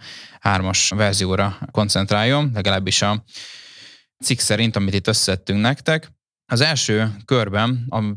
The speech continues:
fontos skill a Composition A P I-nak az elsajátítása. Ugye, aki Vue kettőben dolgozott, az, az valószínűleg Options A P I-jal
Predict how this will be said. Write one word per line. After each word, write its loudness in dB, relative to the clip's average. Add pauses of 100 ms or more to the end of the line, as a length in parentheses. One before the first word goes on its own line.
(240)
fontos 0
skill 0
a 0
Composition -2
A 0
P -8
I-nak -2
az -2
elsajátítása. 0 (340)
Ugye, 0
aki -2
Vue 2
kettőben -2
dolgozott, 0
az, 0 (340)
az 0
valószínűleg -2
Options -2
A 0
P -14
I-jal 0